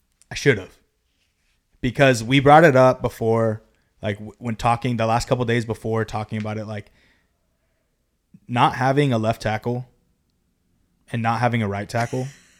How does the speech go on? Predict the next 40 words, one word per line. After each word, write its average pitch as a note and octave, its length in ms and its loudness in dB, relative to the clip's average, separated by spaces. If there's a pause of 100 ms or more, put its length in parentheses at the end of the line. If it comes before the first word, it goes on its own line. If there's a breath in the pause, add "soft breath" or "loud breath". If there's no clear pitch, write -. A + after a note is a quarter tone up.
(140)
<laughs> - 480 -20
that A2 200 -6
is, A#2+ 180 -2
like, G#2+ 200 -2
a - 20 -4
legit, A2 640 -6 (300)
like, B2+ 160 0
they C#3 120 4
went E3 200 4
from D3 160 2
a G#2+ 80 2
Hall B2 240 2
of, - 200 -4
like, A#2 160 -6
that, C3 280 -2
that, C3 340 -2
their C#3 140 2
left B2+ 180 -2
tackle D#3+ 240 -2
is C#3 60 -6
probably C3 260 0
gonna A#2+ 140 -2
go A2 60 -2
to - 40 -2
the G2+ 60 -4
Hall G#2 120 -6
of G2 60 -12
Fame. G2 200 -12 (340)
They - 100 -2
went C#3+ 120 2
from C3+ 140 0
a - 40 4
Hall A2+ 260 0
of A#2+ 80 -2
Fame A#2 220 0
left G#2+ 180 -2
tackle C3+ 400 -6 (1400)
to C3 120 2
a G#2+ 40 -2
backup, G#2+ 720 0